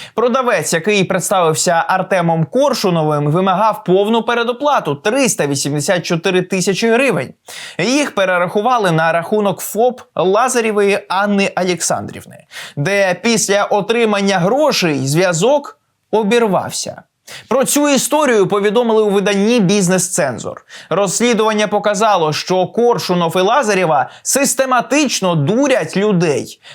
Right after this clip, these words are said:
У січні один із волонтерів знайшов оголошення про продаж тепловізійних камер, необхідних для захисту стратегічного аеродрому.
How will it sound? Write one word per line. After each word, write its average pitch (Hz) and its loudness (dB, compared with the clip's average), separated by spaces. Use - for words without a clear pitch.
У 220 2
січні 185 0
один 202 0
із 185 2
волонтерів 208 2
знайшов 202 0
оголошення 190 0
про 180 0
продаж 208 0
тепловізійних 151 0
камер, 143 0
необхідних 180 0
для 165 0
захисту 175 -2
стратегічного 226 0
аеродрому. 190 0